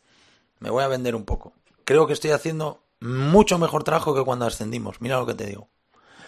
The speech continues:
Por las circunstancias que estamos viviendo, eh, dentro de la plantilla, cosas que evidentemente desconocéis, y, y yo creo que estamos haciendo un trabajo magnífico.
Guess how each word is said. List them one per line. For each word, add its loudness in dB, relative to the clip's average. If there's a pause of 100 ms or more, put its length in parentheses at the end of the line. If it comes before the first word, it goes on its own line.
(140)
Por -2
las 0
circunstancias -2
que -6
estamos -4
viviendo, -4 (1600)
eh, -10 (300)
dentro 0
de 4
la 2
plantilla, 2
cosas -2
que -6
evidentemente -4
desconocéis, 2
y, -6
y -8
yo 6
creo 4
que 0
estamos -2
haciendo -4
un -8
trabajo -2
magnífico. -10